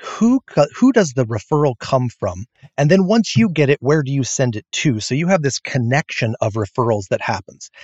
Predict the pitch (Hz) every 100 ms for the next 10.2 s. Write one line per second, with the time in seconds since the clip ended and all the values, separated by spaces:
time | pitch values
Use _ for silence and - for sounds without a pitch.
0 | - - 175 220 269 - 269 196 117 -
1 | 165 185 147 - 113 104 - _ _ -
2 | 127 123 160 190 147 123 _ _ 131 127
3 | 123 110 139 151 101 110 127 131 120 -
4 | - - 147 135 123 - 110 - 117 104
5 | - - _ _ - - 117 - _ -
6 | 170 208 147 131 113 - _ _ 131 190
7 | 247 185 135 123 131 127 120 - 165 135
8 | 139 - 123 - - 117 120 117 107 117
9 | 113 - - 104 - 220 254 - 113 104
10 | - 117